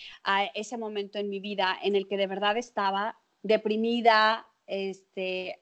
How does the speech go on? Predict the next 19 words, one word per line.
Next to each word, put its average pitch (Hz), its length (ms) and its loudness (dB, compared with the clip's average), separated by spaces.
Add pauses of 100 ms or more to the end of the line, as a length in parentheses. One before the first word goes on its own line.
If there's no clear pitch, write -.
(120)
había 202 300 0
ganado 196 400 -2
peso, 208 580 -2
me 196 120 -6
sentía 190 440 0
súper 202 360 0
mal 196 260 2
con 202 320 0 (120)
toda 269 380 6
mi 233 180 -4
vida, 190 340 -10
o - 40 -18
sea, 196 160 -6
toda 339 340 6
mi 302 160 2
vida 240 280 2
era 226 120 0
un 220 160 -6
desastre. - 720 -10